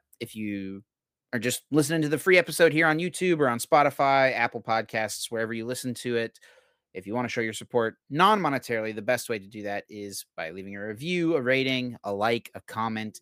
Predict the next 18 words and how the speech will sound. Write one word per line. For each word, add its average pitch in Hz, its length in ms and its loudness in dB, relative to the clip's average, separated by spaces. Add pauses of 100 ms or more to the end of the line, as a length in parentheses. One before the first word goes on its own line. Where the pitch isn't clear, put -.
Any 113 160 -8
of 107 80 -10
those 107 220 -10
things 104 420 -14
really 135 320 0
do 120 280 -4
go 110 300 -6
a 107 100 -10
super 113 360 -10
long 113 220 -10
way. 170 240 4
They 143 100 -2
help 113 180 -6
more 117 140 -10
people 110 300 -12
discover 160 360 2
the 151 80 4
podcast, 127 580 0